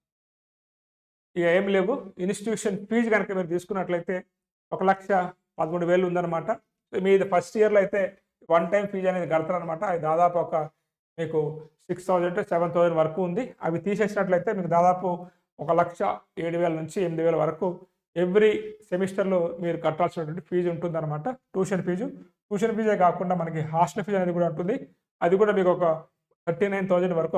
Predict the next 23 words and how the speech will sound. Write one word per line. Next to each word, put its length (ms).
హాస్టల్ 280
ఫీజు 140
అనేది 180
ఉందన్నమాట. 320
ఈ 120
ఫీజెస్ 320
అనేవి 260
ఇక్కడ 180
వచ్చేటువంటి 480
ఫెసిలిటీస్ 460
మీద 140
పోల్చుకున్నట్లయితే 640
పెద్ద 140
ఫీజెస్ 340
కావు. 220
నెక్స్ట్ 220
వచ్చేసి 260
మీకు 180
ఎవరికైతే 380
స్టూడెంట్స్ 440
ఎస్సీ, 320
ఎస్టీ, 240
అదేవిధంగా 400